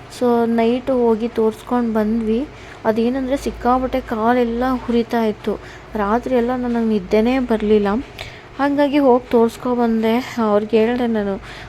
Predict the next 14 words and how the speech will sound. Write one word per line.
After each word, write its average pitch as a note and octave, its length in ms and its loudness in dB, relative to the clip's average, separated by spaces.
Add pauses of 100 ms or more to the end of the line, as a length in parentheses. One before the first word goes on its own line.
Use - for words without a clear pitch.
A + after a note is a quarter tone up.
(280)
"ನನಗೆ G3+ 220 0
ಟ್ಯಾಬ್ಲೆಟ್ G#3 460 2
ಕೊಟ್ಬಿಡಿ, A3 540 2
ಇಲ್ಲ A3+ 180 2
ಇಂಜೆಕ್ಷನ್ A3 680 2
ಮಾಡಿಬಿಡಿ" G3 440 -2
ಅಂತ. F#3+ 240 -6 (480)
ಹಾಗೆಲ್ಲ A#3+ 260 4
ಇಂಜೆಕ್ಷನ್ A#3+ 600 2
ಮಾಡೋಕ್ಕೆ G#3+ 300 0
ಬರಲ್ಲ G#3 340 2
ಪ್ರೆಗ್ನೆಂಟ್ G#3+ 580 -2
ಟೈಮಲ್ಲಿ, G#3 500 -2 (560)
ಅದು B3 540 4